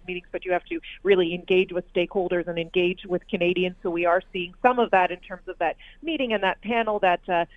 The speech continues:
that I mentioned. Uh, but, uh, that was the, the criticism that they,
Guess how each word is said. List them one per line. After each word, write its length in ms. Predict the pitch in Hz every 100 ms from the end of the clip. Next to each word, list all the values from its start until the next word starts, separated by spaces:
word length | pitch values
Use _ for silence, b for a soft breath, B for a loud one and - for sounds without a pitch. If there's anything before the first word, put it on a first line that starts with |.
| b
that 120 | 202
I 80 | 185
mentioned. 560 | 170 196 190 202 185 185 -
Uh, 320 | 185 170 165 - -
but, 240 | 180 175 -
uh, 280 | 190 170 170
that 220 | 175 170
was 180 | 165 170 -
the, 220 | 185 170 -
the 100 | 180
criticism 560 | - 185 180 165 175
that 220 | 165 165 -
they, 180 | 160